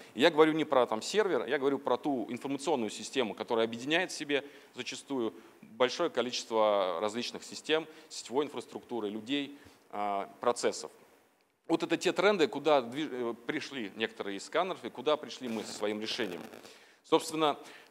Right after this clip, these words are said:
э, на данный момент, на мой взгляд, и я думаю, многие со мной согласятся, э, сканер в отдельности, если он у вас есть, бесполезен.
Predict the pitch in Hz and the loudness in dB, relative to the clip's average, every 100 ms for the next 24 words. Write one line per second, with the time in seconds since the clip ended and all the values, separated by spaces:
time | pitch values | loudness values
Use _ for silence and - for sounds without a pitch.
0 | - 107 107 101 - - - _ - 120 | 0 4 4 2 -6 -20 -20 _ 2 6
1 | 139 185 151 139 156 226 - - 120 123 | 8 8 8 4 4 0 -2 -4 0 2
2 | 127 110 123 98 - - - - 107 110 | 0 0 0 0 -6 -20 -20 -12 -6 -2
3 | 123 131 123 135 139 117 - 113 113 - | -2 -2 -4 -2 -2 -2 -6 -4 -4 0
4 | 120 135 190 185 151 120 - 107 104 101 | 0 2 0 0 -4 -4 -6 -2 0 -2
5 | - - 185 196 165 - - - - 123 | -4 -2 2 2 0 -6 -16 -20 2 4
6 | 135 151 120 101 - 92 - - _ _ | 4 0 -2 -6 -12 -16 -16 -20 _ _
7 | _ 113 120 120 113 110 110 160 175 - | _ -8 -4 0 0 0 -2 -2 -8 -10
8 | - - 117 165 - 139 135 117 95 | -20 -12 -2 -2 0 -2 0 -4 -8